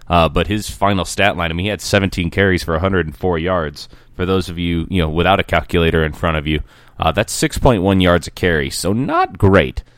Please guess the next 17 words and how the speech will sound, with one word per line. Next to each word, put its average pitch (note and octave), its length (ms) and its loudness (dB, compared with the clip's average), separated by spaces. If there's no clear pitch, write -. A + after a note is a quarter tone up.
Um, D#2 400 -2
so G#2 140 -6
certainly F#3+ 340 -4
some G#2 220 -4
room A2+ 140 -4
to G2 100 -6
improve G2 400 -6
there, B2+ 200 -4
but G2+ 180 -4
the - 60 -8
thing E3+ 220 -2
that's - 140 -8
impressed G2 340 -4
me F2 120 -6
most F2 400 -8
is, E2 260 -14
uh, D#2 200 -14